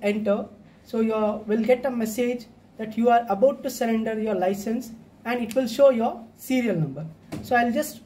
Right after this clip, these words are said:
make this option to yes to continue. So once, if I click on yes to continue, you will get a information in the last calculator kind of panel. So your license surrendered successfully.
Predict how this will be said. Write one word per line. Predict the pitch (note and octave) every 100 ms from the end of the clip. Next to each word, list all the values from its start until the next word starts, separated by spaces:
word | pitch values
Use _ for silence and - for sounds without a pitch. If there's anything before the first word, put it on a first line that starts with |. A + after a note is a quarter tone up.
| -
make | B3 A#3
this | B3+ B3
option | G3 F#3+ - C#4
to | C4+
yes | A#3 A#3+ -
to | A#3
continue. | G#3 G3 A3 G#3 D#4 - - - - - - -
So | - G3+
once, | G3 A#3+ D#4 - - - -
if | A3+ A3+
I | B3
click | B3+ C4 C4
on | A#3+ A#3+ - - _ _ -
yes | A#3 B3
to | -
continue, | B3 G#3+ G#3+ G3 G#3 G#3 - - -
you | A3+
will | B3
get | C#4+ C#4+
a | C4 -
information | G#3+ G#3+ B3+ A#3 G3+ A3 A3+ - - - -
in | G3+
the | G#3
last | G3+ G3 A3 - - -
calculator | G#3+ A3 A#3 A3+ A3+ - - -
kind | G#3 G#3+
of | G#3+ G#3+
panel. | F#3 F3+ A3+ F4+ - - - - -
So | - G#3
your | G3+ G#3+
license | G3+ G#3+ A3+ D4 D4
surrendered | - A3+ G#3+ B3
successfully. | A#3+ F#3+ - - - C#3+